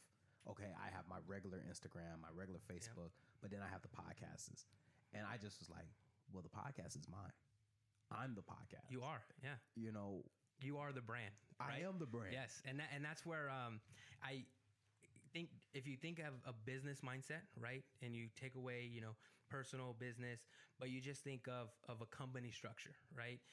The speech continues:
Speaker 2: You have the C E O, the C O O, C F O, then you have the marketing department.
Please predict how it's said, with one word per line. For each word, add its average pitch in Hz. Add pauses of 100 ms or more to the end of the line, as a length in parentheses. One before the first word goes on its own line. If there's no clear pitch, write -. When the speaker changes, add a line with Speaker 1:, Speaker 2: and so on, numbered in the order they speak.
(180)
Speaker 2:
You 131
have 120 (100)
the 107
C 185
E 156
O, 139
the 117
C 160
O 143
O, 123 (140)
C 160
F 143
O, 127 (280)
then 139
you 143
have 131
the 123
marketing 113
department. -